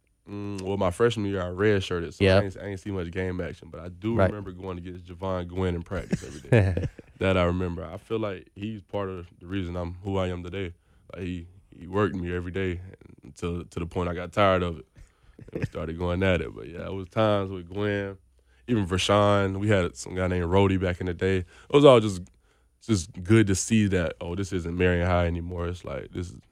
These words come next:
Speaker 1: big-time football.
Speaker 2: So what were the biggest, you know, w-, when that switch kind of flipped for you, what were the biggest adjustments that, that you made? Was it, you know, nutrition? Was it work ethic? Like, like what was it going against Javon and all those guys early that,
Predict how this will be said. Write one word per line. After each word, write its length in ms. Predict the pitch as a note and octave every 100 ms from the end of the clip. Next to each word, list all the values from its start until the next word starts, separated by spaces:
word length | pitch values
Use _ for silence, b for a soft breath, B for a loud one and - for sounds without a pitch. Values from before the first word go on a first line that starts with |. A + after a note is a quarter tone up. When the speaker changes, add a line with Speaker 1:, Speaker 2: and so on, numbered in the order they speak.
| F2+
Speaker 1:
big-time 360 | - - C#2+
football. 440 | C2+ - - G#1 - _ _ -
Speaker 2:
So 160 | C3+
what 240 | A2 C3 A2+
were 160 | B2+
the 120 | A2
biggest, 560 | F#2 A2 G#2 G#2 - - - _ -
you 100 | G2+
know, 100 | F#2
w-, 220 | F#2+ A#2
when 200 | A2+ A2+
that 260 | A2+ C3 - _ _ -
switch 540 | - - C3 A2+ -
kind 220 | A#2+ G2+
of 80 | F#2
flipped 360 | - A2+ G2 -
for 280 | G#2 G2+
you, 200 | G2 F#2+ F2+ _ _ _ _ _ -
what 180 | A#2+ A#2+
were 120 | A#2+
the 100 | G#2
biggest 420 | F#2+ G#2 G2+ G2
adjustments 800 | G2 E2 G2+ F#2+ - F2+ - -
that, 160 | F#2+ F2+ -
that 220 | F#2+ -
you 80 | A2
made? 360 | F#2+ F#2+ F#2
Was 240 | F#2 F#2+ F#2+
it, 240 | F#2 - _ _ _ _ -
you 80 | F#2+
know, 140 | F2+
nutrition? 760 | F2+ F#2 - A#2 G#2 A2 F#2 F2+
Was 180 | F2 F2+
it 140 | E2
work 280 | G#2 G2 -
ethic? 420 | F#2+ F#2 F#2+ F2
Like, 180 | F#2+ F2
like 220 | A2 F2
what 220 | F#2+ G#2+
was 240 | F2+ G2+ F#2+
it 120 | E2+
going 200 | G2 F#2
against 300 | F#2 F2+ -
Javon 360 | F#2+ F#2+ G2 F#2
and 80 | F2+
all 100 | F#2
those 200 | F2+ -
guys 320 | F#2+ F2 F2
early 320 | F#2 F#2 F2+
that, 160 | F2